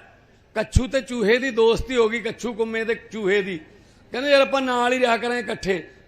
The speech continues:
ਦੋਨਾਂ ਨੇ ਇੱਕ ਦੂਜੇ ਨਾਲ ਪੂਛਾਂ ਬੰਨ ਲਈਆਂ, ਕਹਿੰਦੇ, "ਇਕੱਠੇ ਰਿਹਾ ਕਰਾਂਗੇ।" ਥੋੜ੍ਹੀ ਜਿਹੀ ਗਰਮੀ ਹੋਈ, ਕੱਛੂ ਨੂੰ ਗਰਮੀ ਲੱਗੀ, ਉਹਨੇ ਇਹ ਤਾਂ ਦੇਖਿਆ ਨਹੀਂ ਮੇਰੇ ਪਿੱਛੇ ਚੂਹਾ ਬੰਨਿਆ ਹੋਇਆ, ਟੋਭੇ ਦੇ ਵਿੱਚ ਵੜ ਗਿਆ ਥੱਲੇ,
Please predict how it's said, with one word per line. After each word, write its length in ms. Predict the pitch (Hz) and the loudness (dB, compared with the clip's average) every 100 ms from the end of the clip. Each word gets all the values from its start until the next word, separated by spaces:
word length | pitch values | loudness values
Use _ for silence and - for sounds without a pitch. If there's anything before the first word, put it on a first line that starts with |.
| 131 | -6
ਦੋਨਾਂ 300 | 190 226 254 | -4 -2 -2
ਨੇ 100 | 247 | -2
ਇੱਕ 140 | 226 | -4
ਦੂਜੇ 220 | 226 214 | -4 -4
ਨਾਲ 80 | 233 | -6
ਪੂਛਾਂ 400 | 190 220 - 208 | -6 -2 2 4
ਬੰਨ 200 | 196 180 | 4 0
ਲਈਆਂ, 240 | 202 208 170 - - - - - - | 0 -2 -2 -10 -20 -20 -20 -20 -14
ਕਹਿੰਦੇ, 160 | 214 233 | -8 -4
"ਇਕੱਠੇ 320 | 226 180 202 | -4 0 2
ਰਿਹਾ 180 | 196 180 | 2 2
ਕਰਾਂਗੇ।" 400 | 175 165 160 139 - - - | 0 -4 -6 -10 -16 -18 -6
ਥੋੜ੍ਹੀ 160 | 190 | -2
ਜਿਹੀ 120 | 269 240 | 0 -2
ਗਰਮੀ 360 | 240 233 240 | -2 -4 -6
ਹੋਈ, 400 | 240 233 247 214 - _ _ - | -2 0 0 -4 -12 _ _ -10
ਕੱਛੂ 280 | 196 220 | -6 -6
ਨੂੰ 140 | 254 247 | -6 -6
ਗਰਮੀ 280 | 240 226 247 | -6 -6 -6
ਲੱਗੀ, 380 | 240 226 233 - _ _ | -4 -4 -8 -10 _ _
ਉਹਨੇ 220 | 226 254 | -6 -2
ਇਹ 40 | 269 | 0
ਤਾਂ 120 | 277 | 0
ਦੇਖਿਆ 340 | 247 233 220 | 0 0 -2
ਨਹੀਂ 100 | 247 | -4
ਮੇਰੇ 160 | 247 233 | -2 -4
ਪਿੱਛੇ 220 | 226 208 | -4 -8
ਚੂਹਾ 300 | 240 240 214 | -8 -2 -2
ਬੰਨਿਆ 280 | 226 226 247 | -2 -6 -6
ਹੋਇਆ, 260 | 226 226 - - - | -4 -4 -6 -18 -4
ਟੋਭੇ 280 | 214 220 254 | -2 2 6
ਦੇ 80 | 254 | 6
ਵਿੱਚ 340 | 208 220 - 196 | 6 6 8 8
ਵੜ 160 | 185 | 6
ਗਿਆ 160 | 170 175 | 4 4
ਥੱਲੇ, 400 | 175 160 156 | 4 4 -2